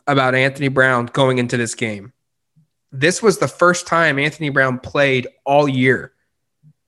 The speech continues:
And I understand he played really good, or he played for three years at Boston College,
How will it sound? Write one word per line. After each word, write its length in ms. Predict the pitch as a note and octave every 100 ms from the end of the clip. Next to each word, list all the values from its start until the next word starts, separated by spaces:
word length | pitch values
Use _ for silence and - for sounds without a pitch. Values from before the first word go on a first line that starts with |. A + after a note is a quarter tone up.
| _ _ _ _ _ _
And 420 | D#3 D3 C#3 C3+ C3+
I 160 | D3
understand 500 | E3 F#3+ - E3+ E3
he 80 | E3+
played 480 | D#3+ D#3+ D3+ D3+ D3+ _ -
really 300 | D3 D3+ D3
good, 280 | D3 C#3+ D3
or 100 | C#3+
he 100 | D3+
played 340 | - D#3+ D#3
for 100 | D#3
three 280 | - D#3+ D#3
years 280 | C#3+ C#3+ C#3
at 100 | C3+
Boston 380 | C3 C3 C#3
College, 420 | B2+ C3+ A#2 G#2